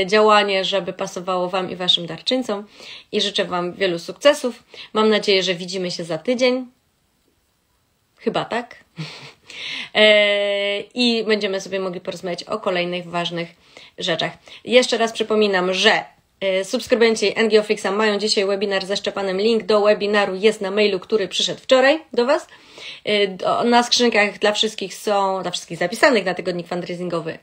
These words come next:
czyli nasz newsletter. I jest newsletter, można już czytać, śmiało.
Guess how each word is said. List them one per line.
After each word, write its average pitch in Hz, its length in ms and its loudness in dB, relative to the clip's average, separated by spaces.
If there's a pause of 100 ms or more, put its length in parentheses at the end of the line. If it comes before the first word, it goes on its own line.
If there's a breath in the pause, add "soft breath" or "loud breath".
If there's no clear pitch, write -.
czyli 202 160 -4
nasz 190 200 -4
newsletter. 180 380 -8 (260)
I 160 120 -10
jest 190 200 -4
newsletter, 254 500 2
można 175 460 -4
już 240 120 -4
czytać, 269 320 -4
śmiało. 196 440 -4